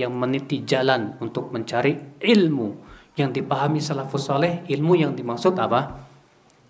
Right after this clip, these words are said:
Ilmu tentang qala Allah, qala Rasul. Ya. Nah, ini ikhwatul Islam, azani Allah wa iyyakum.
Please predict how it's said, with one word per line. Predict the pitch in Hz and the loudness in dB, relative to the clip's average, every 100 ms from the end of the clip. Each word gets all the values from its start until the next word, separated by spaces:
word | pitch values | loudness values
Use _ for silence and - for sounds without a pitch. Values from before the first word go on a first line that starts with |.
| _ _ | _ _
Ilmu | 214 160 127 107 | 0 0 0 -6
tentang | 110 101 95 120 170 202 | -6 -8 -4 -2 -2 0
qala | - 175 139 101 | 4 4 4 0
Allah, | 98 101 143 165 - | -4 -2 0 -2 -8
qala | - 92 127 | -8 -6 -4
Rasul. | 143 170 170 - 226 226 196 185 170 - - - - - _ _ _ _ - | -2 -2 -2 -2 -2 0 0 -2 -8 -10 -16 -18 -20 -20 _ _ _ _ -10
Ya. | 101 107 - - _ _ _ _ _ _ _ - | -6 -6 -8 -18 _ _ _ _ _ _ _ -10
Nah, | 113 | -4
ini | 123 147 139 123 | 2 2 2 -2
ikhwatul | 117 120 117 117 | -6 -6 -6 -8
Islam, | - 110 101 110 | -6 -6 -6 -4
azani | 107 107 101 98 | -4 -2 -4 -4
Allah | 92 101 98 | -6 -8 -10
wa | - | -14
iyyakum. | 101 107 117 - | -16 -16 -20 -20